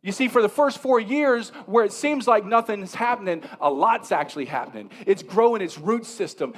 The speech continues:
and it's digging down, and it's preparing to grow, because when it grows in that fifth year, it's gonna grow as much as ninety to a hundred feet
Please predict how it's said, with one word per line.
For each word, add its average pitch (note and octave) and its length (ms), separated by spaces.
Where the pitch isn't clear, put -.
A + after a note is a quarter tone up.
and F#3+ 120
it's F3+ 140
digging A3 340
down, G3 400
and G#3+ 220
it's G3+ 120
preparing A#3 600
to F#3+ 80
grow, A3 320
because G3 260
when B3+ 160
it A3 140
grows A#3+ 320
in A#3 80
that G#3+ 160
fifth B3+ 260
year, C#4 300
it's G3+ 160
gonna B3 180
grow A#3 300
as G3 100
much A3 240
as F#3 140
ninety A#3 420
to A#3+ 160
a F3+ 60
hundred G#3+ 320
feet F#3+ 340